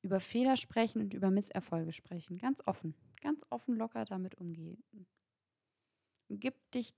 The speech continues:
da auch mit Menschen, die das eben machen. Ob jetzt im, ich sag jetzt mal, im Offline-Leben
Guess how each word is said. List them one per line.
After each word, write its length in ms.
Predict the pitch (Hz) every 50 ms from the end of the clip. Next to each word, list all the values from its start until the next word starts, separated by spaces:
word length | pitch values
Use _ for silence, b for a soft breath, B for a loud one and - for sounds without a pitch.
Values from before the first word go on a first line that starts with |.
| _ _ _ _ _ _ -
da 160 | 214 202 -
auch 180 | 190 190 -
mit 120 | - 185 175
Menschen, 580 | 185 180 175 175 170 - - 180 180 175 170 - _ _ _ _ _ _ -
die 80 | 214 214
das 220 | 226 214 208 -
eben 240 | - 196 190 185 185
machen. 420 | 185 185 185 - - 170 160 160 b b b b b b b b b
Ob 200 | - 202 - -
jetzt 340 | 202 190 190 - - -
im, 360 | - - 180 175 170 170 170 - _ _ _ _ _ _ _ _ _ _ _ _ _ _
ich 80 | -
sag 140 | - 185 175
jetzt 180 | 180 170 - 165
mal, 220 | 165 - - - -
im 100 | - -
Offline-Leben 1000 | - - 202 - - 247 240 233 233 226 240 240 247 254 254 262 262 262 269